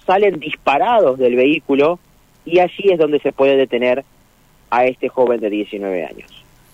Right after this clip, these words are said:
El arma, el arma blanca, que es una especie de cuchillo, no el cuchillo tradicional con el que comemos, sino un cuchillo un poquito más grande, ¿sí? De uno, aproximadamente unos quince centímetros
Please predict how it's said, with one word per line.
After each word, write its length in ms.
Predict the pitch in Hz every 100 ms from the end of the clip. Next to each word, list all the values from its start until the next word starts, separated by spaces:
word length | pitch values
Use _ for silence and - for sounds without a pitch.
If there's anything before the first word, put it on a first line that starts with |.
| _ _ _ -
El 160 | 127 165
arma, 420 | - 202 208 220 _ _ _ _ _
el 120 | - 123
arma 260 | 127 127
blanca, 520 | 139 180 185 165 170 - _ -
que 100 | 127
es 120 | -
una 260 | 120 117 -
especie 400 | 113 - - 123
de 100 | 117
cuchillo, 600 | 131 - - 220 - 175 - _
no 120 | 208 277
el 100 | 240
cuchillo 380 | 196 214 196
tradicional 760 | 175 143 135 - 143 202 214 240 _ _ _ _ _ _ -
con 140 | 117
el 100 | 113
que 120 | 117
comemos, 500 | 120 139 180 214 - - -
sino 320 | 147 170 190
un 120 | 190
cuchillo 420 | 156 170 180 202 -
un 180 | 190
poquito 480 | 175 190 - 180 190
más 140 | 170 151
grande, 420 | 160 127 123 151 _ _ _ _ _ _ _ -
¿sí? 240 | 190 180 - _ _ _ _ _ -
De 220 | 120 117
uno, 260 | 120 151 139
aproximadamente 800 | - 131 - 139 156 147 156 151
unos 160 | 123
quince 380 | - 160 165 143
centímetros 720 | 131 123 147 165 160 185 180